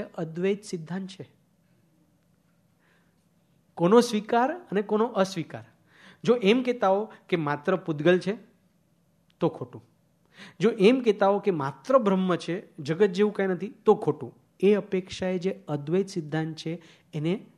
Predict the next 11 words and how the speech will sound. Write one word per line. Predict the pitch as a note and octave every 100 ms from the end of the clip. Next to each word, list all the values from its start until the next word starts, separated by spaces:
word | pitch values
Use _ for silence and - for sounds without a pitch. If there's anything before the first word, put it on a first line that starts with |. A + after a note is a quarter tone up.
| -
નકાર્યો | C#3 C3+ C#3 C#3+ C3 A#2+
છે. | B2 B2+ - - -
અને | C#3 C#3+ - -
કઈ | B3
અપેક્ષાએ | C#4+ C#4 C4 B3+ B3
સ્વીકાર્યો | A#3 A#3+ A3 G#3+ G#3+ G#3
છે? | G3+ F#3+ F#3+ F#3+ _ _ _ _ _ _
તો | -
કે | D3 E3 - -
આત્મા | - B2 B2+ B2+ E3+ F#3 F#3
સિવાય | F#3 - C#3+ C#3 C3+ B2 A#2